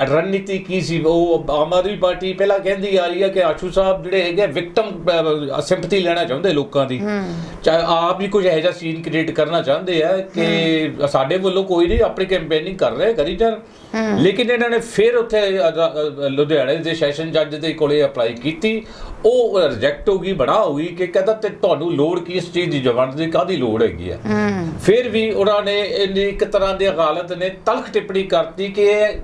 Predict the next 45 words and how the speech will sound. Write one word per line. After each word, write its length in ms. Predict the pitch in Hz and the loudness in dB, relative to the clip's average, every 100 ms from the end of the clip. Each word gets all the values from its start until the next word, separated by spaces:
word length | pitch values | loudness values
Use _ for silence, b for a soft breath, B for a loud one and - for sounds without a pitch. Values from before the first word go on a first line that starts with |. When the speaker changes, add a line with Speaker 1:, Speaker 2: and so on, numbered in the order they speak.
| 147 | -4
Speaker 1:
ਜਿਹੜੀ 260 | 147 175 | -2 0
ਤੁਸੀਂ 260 | 180 165 185 | 0 -2 -2
ਪਟੀਸ਼ਨ 420 | 165 170 151 180 | 0 0 0 0
ਪਾਈ 320 | 151 123 135 | 0 0 2
ਆ, 220 | 165 233 - - | 0 0 -6 -12
Speaker 2:
ਜੀ। 120 | 185 | -4
Speaker 1:
ਇਹ 340 | 220 208 214 208 | 0 2 2 0
ਸ-, 120 | - 165 | 0 -2
ਅਸੀਂ 160 | 208 | -2
ਸੈਟੀਸਫਾਈਡ 640 | 180 165 175 185 190 214 214 | 0 0 0 -2 0 0 2
ਨਹੀਂ 100 | 226 | 2
ਹੈਗੇ। 360 | 165 127 - - 202 | 2 0 -6 -8 -8
Speaker 2:
ਜੀ। 340 | 233 226 175 - | -2 -2 -2 -2
Speaker 1:
ਤੇ 60 | 160 | -2
ਨਾ 220 | 156 160 | 0 0
ਹੀ 60 | 208 | 0
ਸੈਟੀਸਫਾਈਡ, 560 | - 175 202 208 240 | 0 0 0 0 2
ਨਾ 200 | 220 180 | 2 0
ਹੀ 180 | 196 185 | 0 0
ਕਨਵਿੰਸਡ 540 | 190 156 147 147 110 107 | 0 0 0 -2 -2 -4
ਆ। 120 | - - | -6 -8
Speaker 2:
ਜੀ, 240 | 185 226 | -2 -2
ਬਿਲਕੁਲ। 560 | 202 185 190 175 98 131 | -2 -6 -8 -6 0 4
Speaker 1:
ਲੇਕਿਨ 400 | 165 170 226 226 240 240 | 4 2 0 0 0 0
at 180 | 208 208 | -2 0
least 420 | 220 262 247 - 226 | 0 0 0 -2 2
ਉਹ 280 | 226 226 233 | 2 2 0
ਇੱਕ 180 | 226 - | -2 -4
ਕੈਬਨਿਟ 360 | 196 185 220 180 | -2 0 -2 -2
ਵਜ਼ੀਰ 320 | 139 175 208 | -2 0 2
ਰਹੇ 200 | 202 233 | 2 2
ਆ। 80 | 226 | 2
ਜੇ 120 | 214 | -2
ਤਿੰਨ 260 | 214 196 | -2 -2
ਦਿਨ 160 | 196 220 | 0 0
ਦਾ 120 | 220 | 0
ਨੋਟਿਸ 300 | 190 170 202 | 0 -2 -2
ਦੇ 160 | 156 151 | -2 -2
ਦਿੰਦੇ, 280 | 175 196 196 | 0 0 0
ਮੰਨ 240 | 170 175 | 0 2
ਲਓ, 260 | 208 214 - | 2 0 -2
ਅਹ, 400 | - 175 175 170 | -12 -4 -2 0
ਪੁਲਿਸ 280 | 180 170 | 0 0
ਨੇ 80 | 185 | 0
ਗ੍ਰਿਫਤਾਰ 540 | 165 156 - 175 185 | 0 0 2 2 2